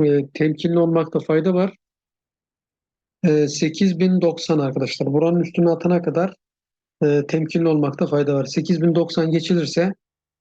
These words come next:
biraz daha rahat kullanırız. Sekiz bin yüz ellinin üstünde de artık, e, yukarı doğru ivmemiz devam eder diyebiliriz. Saatlikte bu. Günlükte ise hala, e,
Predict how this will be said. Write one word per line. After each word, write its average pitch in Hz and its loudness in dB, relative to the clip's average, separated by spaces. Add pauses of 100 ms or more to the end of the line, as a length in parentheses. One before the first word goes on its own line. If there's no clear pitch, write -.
(140)
biraz 160 0
daha 156 0
rahat 160 0
kullanırız. 175 -2 (240)
Sekiz 165 -2
bin 160 2
yüz 156 2
ellinin 165 2
üstünde 151 0
de 170 0
artık, 165 -2
e, 180 -4 (1040)
yukarı 156 0
doğru 143 2
ivmemiz 151 2
devam 143 0
eder 156 -2 (520)
diyebiliriz. 147 0
Saatlikte 151 -2
bu. 170 2
Günlükte 160 2
ise 175 -2 (140)
hala, 156 -2 (800)
e, 147 2